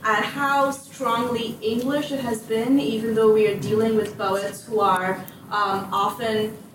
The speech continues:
uh, in some sense, I won't say bilingual, but multilingual, who have read and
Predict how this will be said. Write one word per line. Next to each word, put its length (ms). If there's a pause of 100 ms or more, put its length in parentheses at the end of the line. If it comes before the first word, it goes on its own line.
(240)
uh, 200
in 120
some 320
sense, 380
I 80
won't 140
say 120
bilingual, 800
but 280
multilingual, 1000
who 160
have 420
read 420
and 280